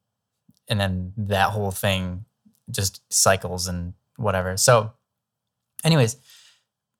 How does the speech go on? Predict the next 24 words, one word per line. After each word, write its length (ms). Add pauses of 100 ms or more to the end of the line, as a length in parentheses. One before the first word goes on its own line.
(220)
yeah, 240
I've 140
got 180
some, 380
I've 180
got 220
some, 600
um, 460 (180)
ideas 680 (100)
about 300
what 200
you 80
can 200
do 460
to, 560
uh, 180
get 200
out 160
of 160
this. 360 (500)
Um, 300
one 180
thing 240
is 400